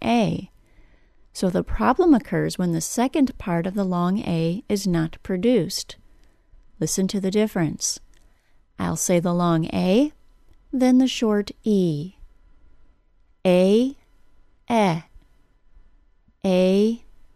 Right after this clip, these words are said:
e. Cake, bed. Repeat these long A, short E, minimal pairs after me. I'll say the word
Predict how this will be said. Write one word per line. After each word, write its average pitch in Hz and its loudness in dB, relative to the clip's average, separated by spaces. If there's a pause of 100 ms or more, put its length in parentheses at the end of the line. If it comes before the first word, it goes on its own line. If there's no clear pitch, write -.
(640)
e. 196 2 (1500)
Cake, - 0 (520)
bed. 190 0 (1120)
Repeat 302 0
these 190 0
long 226 2
A, 208 0 (100)
short 262 0
E, 180 2 (280)
minimal 247 4
pairs 160 -2
after 185 -2
me. 220 2 (920)
I'll 180 0
say 254 2
the 339 2
word 196 0